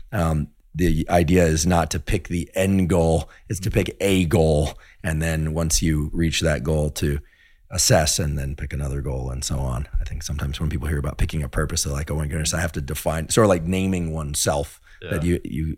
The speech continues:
Speaker 1: you actually can change your, your, your goals and purpose over time. This is terrific. Would you, uh, suggest that people actively use or avoid supplementation, um,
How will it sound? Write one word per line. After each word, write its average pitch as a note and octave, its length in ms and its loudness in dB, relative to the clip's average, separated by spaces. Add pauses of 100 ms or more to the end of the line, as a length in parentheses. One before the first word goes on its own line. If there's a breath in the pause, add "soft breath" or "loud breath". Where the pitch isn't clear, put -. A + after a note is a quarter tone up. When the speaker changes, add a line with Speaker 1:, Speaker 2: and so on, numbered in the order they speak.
Speaker 1:
you E2 140 -2
actually D#2+ 260 0
can C#2+ 300 -4 (300)
change D2+ 320 -4
your, C#2+ 340 -6
your, C#2 260 -8 (240)
your D2+ 120 -6
goals D2+ 320 -2
and C#2 120 -2
purpose D2 320 -4
over C#2+ 220 -4
time. D2 400 -2 (600 loud breath)
This C3 120 6
is B2+ 120 6
terrific. G#2+ 480 4
Would G#2+ 140 4
you, C3+ 240 8 (760 loud breath)
uh, G2+ 260 2
suggest A2 520 2
that G2 180 0
people F#2+ 640 0
actively F2 600 -2
use A#2+ 720 4 (200)
or F#2 220 0
avoid F2 500 2
supplementation, D#2 1080 -2 (480 soft breath)
um, D#2 460 -10